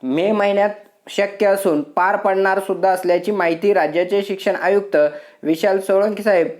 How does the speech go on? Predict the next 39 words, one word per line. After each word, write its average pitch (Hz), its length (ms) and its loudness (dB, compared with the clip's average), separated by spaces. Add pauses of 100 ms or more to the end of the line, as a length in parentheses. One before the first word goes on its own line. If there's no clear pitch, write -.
यांनी 175 300 2
दिलेले 139 320 2
आहे. 107 120 0
उमेदवारांसाठी 190 840 0
एक 202 140 -2
आनंदाची 196 520 -2
बातमी 196 320 -2
म्हणावी 190 320 2
लागेल 196 240 2
आणि 190 200 0
दिलासादायक 196 600 0
बातमी 190 300 -2
म्हणावी 190 320 0
लागेल. 180 320 2 (420)
फक्त 175 260 -4
अर्थात 196 420 0 (380)
हा 180 160 -4
मे 185 220 2
महिना 202 420 0 (380)
ही 196 120 -2
शेवटची 196 460 2
मुदत 202 220 2
ठरो 196 420 2
आणि 147 260 0
शिक्षण 175 320 -2
आयुक्ताचं 196 480 0
वाक्य 196 400 0
खरं 190 220 2
ठरो, 202 220 2
हीच 190 300 2
एक 202 260 0
अपेक्षा. 151 560 -2 (420)
कारण 165 280 2
मेच्या 190 340 2
पहिल्या 185 380 2
आठवड्यात 196 320 2
पसंतक्रम 196 680 0
जरी 202 200 4
नोंदवले 190 560 2